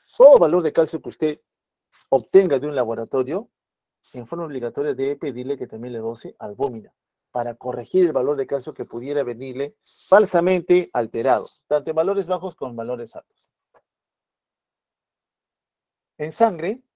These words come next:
el fosfato, en su gran mayoría,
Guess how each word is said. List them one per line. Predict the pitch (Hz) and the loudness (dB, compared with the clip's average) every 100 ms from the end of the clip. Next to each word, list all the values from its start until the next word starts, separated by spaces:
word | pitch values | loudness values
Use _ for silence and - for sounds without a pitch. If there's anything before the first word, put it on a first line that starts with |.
| _ _ | _ _
el | 139 117 | -12 -8
fosfato, | 131 - 165 - 190 247 _ _ _ _ _ _ _ _ _ | -10 2 2 2 -6 -12 _ _ _ _ _ _ _ _ _
en | 139 131 | -10 -8
su | 143 | -8
gran | 139 196 214 180 | 2 2 2 -2
mayoría, | 127 117 117 131 120 127 | -10 -8 -6 -6 -4 -6